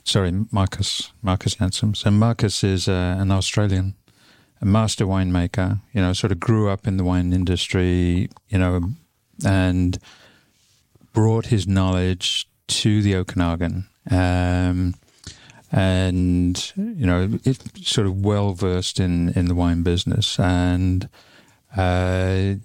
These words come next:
the other wine is, uh, a, a Bordeaux blend from Pentage. And, uh, Pentage is owned by, um, Paul and Julie Gardner. And, uh, they, um, Vancouver couple.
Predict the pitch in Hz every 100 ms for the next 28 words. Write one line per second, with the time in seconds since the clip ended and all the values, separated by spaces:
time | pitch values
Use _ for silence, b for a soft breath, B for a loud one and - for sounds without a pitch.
0 | - 98 101 101 120 123 92 87 92 98
1 | 92 92 - - 92 90 92 90 92 104
2 | 92 87 87 87 87 98 - _ - -
3 | 107 92 90 - 104 98 95 98 98 95
4 | 98 101 90 92 95 98 95 92 104 -
5 | - - - 95 92 92 92 92 92 92
6 | - B B B B - 101 117 101 98
7 | 95 92 92 90 95 92 90 90 90 87
8 | 85 87 - - 101 98 92 92 101 92
9 | 95 - 95 101 117 - - 95 92 90
10 | 90 90 90 92 95 95 101 b b b
11 | b b b - 98 95 92 90 90 90
12 | 90 90 95 - 107 101 101 131 110 107
13 | 95 131